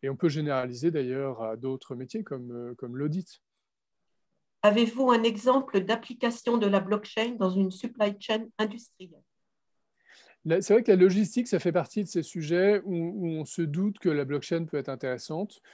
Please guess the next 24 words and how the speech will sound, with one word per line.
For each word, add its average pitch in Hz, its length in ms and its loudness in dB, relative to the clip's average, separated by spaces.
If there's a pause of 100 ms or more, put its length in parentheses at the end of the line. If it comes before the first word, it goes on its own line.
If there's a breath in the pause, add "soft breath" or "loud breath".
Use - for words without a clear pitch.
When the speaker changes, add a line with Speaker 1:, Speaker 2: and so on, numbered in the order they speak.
(180 soft breath)
Speaker 1:
Il - 40 -8
y 120 40 -2
a 120 40 -4
beaucoup 180 280 -2
d'expérimentations. 151 1080 -2 (340 loud breath)
Il 143 40 0
y - 20 2
a 135 40 -2
des 143 100 -2
groupes 170 260 0
qui - 160 -6 (120)
communiquent. 170 600 0
En 156 80 -8
général, 147 540 0
c'est - 180 -12
sur - 180 -8
des 127 80 -8
sujets 135 340 -6
un 123 100 -6
peu, 143 140 -10
euh, 123 600 -4
un 131 60 -10
peu 123 180 -14
fumeux. 160 480 2